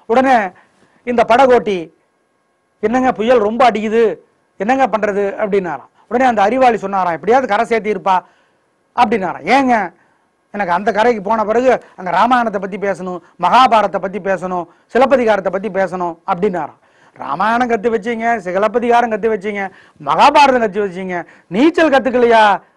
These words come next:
அறிவாளியே?" அப்படின்னு அந்த படகோட்டி கேட்டாராம். இது ராமகிருஷ்ண பரமஹம்சர் சொன்ன குட்டி கதை. எனவே அந்த மாதிரி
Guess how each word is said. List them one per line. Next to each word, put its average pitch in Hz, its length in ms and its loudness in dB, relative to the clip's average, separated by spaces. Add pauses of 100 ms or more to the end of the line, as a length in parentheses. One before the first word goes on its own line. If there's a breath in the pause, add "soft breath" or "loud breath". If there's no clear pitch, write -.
அறிவாளியே?" 220 580 2
அப்படின்னு 214 500 -2 (180 loud breath)
அந்த 196 220 -4
படகோட்டி 240 420 2
கேட்டாராம். 170 440 -6 (580)
இது 185 100 -6
ராமகிருஷ்ண 214 500 2
பரமஹம்சர் 202 480 -2
சொன்ன 196 400 -4 (200 soft breath)
குட்டி 254 220 -2
கதை. 190 280 -2 (960)
எனவே 233 380 2
அந்த 262 280 -2
மாதிரி 247 520 -2